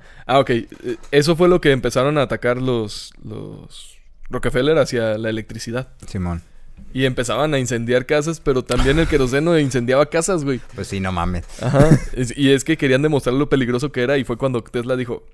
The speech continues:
Speaker 1: "Ah, gente, este, ¿ven esta chingadera que tengo aquí?" Se hizo una bobina.
Speaker 2: Esta mamadota.
Speaker 1: Una bobina enorme. Y dijo, "Miren, la voy a encender y van a ver que no me pasa nada."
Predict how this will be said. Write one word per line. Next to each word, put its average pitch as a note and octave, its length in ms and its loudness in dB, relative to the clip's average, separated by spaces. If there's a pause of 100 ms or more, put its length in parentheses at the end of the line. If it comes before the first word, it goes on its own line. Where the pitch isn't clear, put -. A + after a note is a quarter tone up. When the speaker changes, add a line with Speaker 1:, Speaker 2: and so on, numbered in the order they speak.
(140)
Speaker 1:
"Ah, A#2+ 500 -2
gente, C#3 340 -4 (240)
este, A#2 640 -8 (360)
¿ven E3 180 0
esta A#3+ 380 0
chingadera C#3+ 520 -4
que C3 100 -12
tengo C3+ 200 -8
aquí?" C#3 240 -12 (320)
Se A#2 120 0
hizo C3+ 180 -4
una C#3 140 -2
bobina. B2 400 -4
Speaker 2:
Esta - 260 -12
mamadota. G#2+ 760 -10 (380)
Speaker 1:
Una C#3 120 0
bobina C3+ 320 0
enorme. E3 360 -2
Y C3+ 60 -6
dijo, B2+ 300 -4
"Miren, A3 260 0 (220)
la - 100 0
voy C4+ 140 2
a C#4 40 -2
encender G#3+ 500 -2 (240)
y D3+ 80 -2
van D#3 140 0
a D#3 40 2
ver C#3+ 180 4
que C#3 80 -4
no C3 100 -2
me C3 120 -4
pasa A2 220 -8
nada." - 260 -18